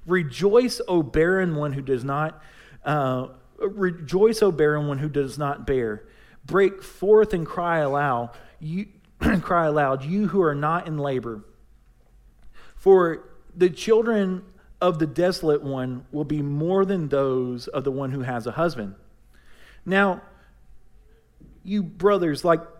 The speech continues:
like Isaac, are children of promise. But just as at the time he who was born according to the flesh persecuted him who was born according to the Spirit,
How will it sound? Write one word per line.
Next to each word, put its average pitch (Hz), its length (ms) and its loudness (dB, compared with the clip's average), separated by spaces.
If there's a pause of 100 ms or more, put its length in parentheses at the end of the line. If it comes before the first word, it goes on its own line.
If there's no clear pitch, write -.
(140)
like 165 180 0
Isaac, 156 600 0 (800)
are 160 180 2
children 185 580 2 (140)
of 165 340 2
promise. 147 680 -4 (760)
But 196 200 2
just 214 400 2 (100)
as 180 440 2
at 170 380 -2
the 156 100 -4
time 151 680 -6 (260)
he 208 300 -2
who 180 160 -2
was 156 180 0
born 170 380 -4
according 185 640 -2
to 165 120 -6
the 143 80 -2
flesh 165 440 -2 (100)
persecuted 170 800 -4
him 147 300 -4
who 151 120 -4
was 139 160 -2
born 143 340 -4
according 143 460 -6
to 135 80 -18
the 127 100 -14
Spirit, 147 500 -10